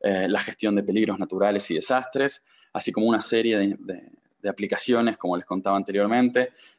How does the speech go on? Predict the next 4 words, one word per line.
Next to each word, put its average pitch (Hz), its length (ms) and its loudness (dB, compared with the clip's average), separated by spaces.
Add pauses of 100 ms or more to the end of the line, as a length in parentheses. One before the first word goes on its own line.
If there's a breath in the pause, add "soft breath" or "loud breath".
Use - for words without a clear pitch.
eh, 90 460 0
industriales, 117 1120 2
eh, 87 380 -4
como 85 240 -6